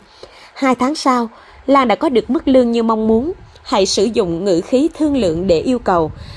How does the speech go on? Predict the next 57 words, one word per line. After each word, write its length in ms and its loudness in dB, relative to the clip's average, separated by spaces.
Lãnh 240 2
đạo 200 2
sẽ 180 -2
lắng 240 -2
nghe 200 0
và 180 -2
hỏi 260 -2
về 140 0
những 180 -2
vấn 200 -2
đề 220 2
bạn 180 0
gặp 180 -2
phải 260 -2
trong 180 -2
công 180 -2
việc. 200 0
Chỉ 100 0
cần 360 0
bạn 160 0
làm 160 2
việc 240 0
tốt, 200 2
bạn 100 -2
sẽ 140 -2
có 120 -6
cơ 160 2
hội 220 0
được 220 -4
tăng 160 -2
lương. 260 4
Đối 140 4
với 140 2
những 220 0
người 140 2
trẻ 180 2
tuổi 260 0
mới 220 0
đi 160 0
làm 320 0
hoặc 340 -6
đã 160 2
đi 140 -2
làm 200 0
được 180 -4
vài 160 0
năm, 220 -2
phải 320 0
dám 240 0
nêu 140 2
yêu 140 0
cầu 220 2
tăng 240 -2
lương 220 0
với 180 0
lãnh 260 0
đạo, 240 0